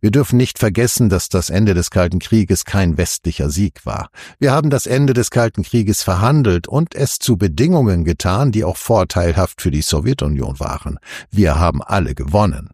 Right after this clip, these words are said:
Putin handelt so, wie jeder russische politische Verantwortliche unter diesen Umständen handeln würde.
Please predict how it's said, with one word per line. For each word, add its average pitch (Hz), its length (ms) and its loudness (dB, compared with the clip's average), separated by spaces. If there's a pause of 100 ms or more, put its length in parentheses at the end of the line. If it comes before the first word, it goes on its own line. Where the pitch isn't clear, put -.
(120)
Putin 101 500 2
handelt 98 400 2
so, 95 320 2
wie 120 80 2
jeder 95 280 2
russische 98 520 2
politische 107 560 0
Verantwortliche 101 840 0
unter 110 260 0
diesen 98 340 2
Umständen 107 640 0
handeln 131 380 2
würde. 71 320 -4